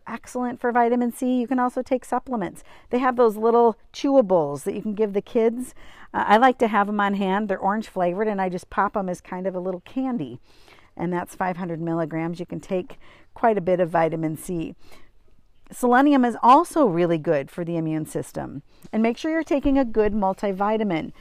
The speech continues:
Again, try to find one that's a phytonutrient, that's high quality. Stay away from your Walmart, your Walgreens, those kinds of, of brands. They're not as good a quality as you think they are. Costco isn't even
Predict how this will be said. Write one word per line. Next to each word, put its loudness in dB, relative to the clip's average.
Again, 0
try 4
to 2
find -2
one 0
that's -2
a -4
phytonutrient, -2
that's 2
high 4
quality. 2
Stay 0
away 6
from -2
your 0
Walmart, 4
your -6
Walgreens, -2
those -6
kinds -6
of, -4
of -8
brands. 0
They're -2
not -4
as -6
good -4
a -6
quality -4
as -6
you -8
think -8
they -2
are. -4
Costco 2
isn't -2
even -4